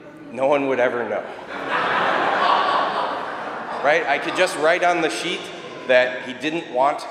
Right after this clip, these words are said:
uh, a visit, just like I had done the past three weeks. And I would move on, and I would avoid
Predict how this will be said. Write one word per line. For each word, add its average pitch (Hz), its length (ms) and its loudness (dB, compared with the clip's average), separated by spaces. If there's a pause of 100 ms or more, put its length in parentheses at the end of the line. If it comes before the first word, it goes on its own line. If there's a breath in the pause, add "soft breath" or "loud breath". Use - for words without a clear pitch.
uh, 117 260 0
a 107 80 -2
visit, 185 400 -4
just 110 180 -8
like 120 200 -2
I 120 60 2
had 113 140 -2
done 123 200 -2
the 110 60 -4
past 127 340 -8
three 135 180 -8
weeks. 147 460 -10
And 101 80 -12
I 101 80 -4
would 104 140 -6
move 151 220 -4
on, 151 280 0
and 107 100 -4
I 104 100 -2
would 110 240 -4 (220 loud breath)
avoid 151 580 2